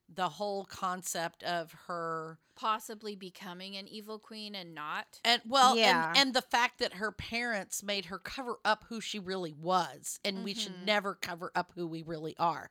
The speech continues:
Speaker 2: Mm-hmm.
Speaker 1: That's where I felt like they, she, she did come out and show who she really was, but they really didn't make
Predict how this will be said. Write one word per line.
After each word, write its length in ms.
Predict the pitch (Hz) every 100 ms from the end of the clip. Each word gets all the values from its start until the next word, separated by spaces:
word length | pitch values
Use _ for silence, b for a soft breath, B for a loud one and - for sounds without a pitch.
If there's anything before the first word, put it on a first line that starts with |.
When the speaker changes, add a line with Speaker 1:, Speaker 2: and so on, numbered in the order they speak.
| -
Speaker 2:
Mm-hmm. 260 | 202 196
Speaker 1:
That's 300 | 208 214 -
where 280 | 202 196 175 -
I 180 | 185
felt 280 | 180 190 175
like 260 | 139 160 -
they, 360 | 170 160 160 - b b b b b b
she, 420 | - - 254 208 -
she 200 | - 269
did 300 | 220 359 240
come 220 | 254 220
out 240 | 208 214
and 120 | 202
show 200 | 190 226
who 160 | 196 214
she 160 | - 202
really 260 | 196 190
was, 400 | 180 214 214 180
but 220 | - 190
they 100 | 208
really 300 | 202 226 302 262
didn't 320 | 226 208 -
make 540 | 190 202 208 - -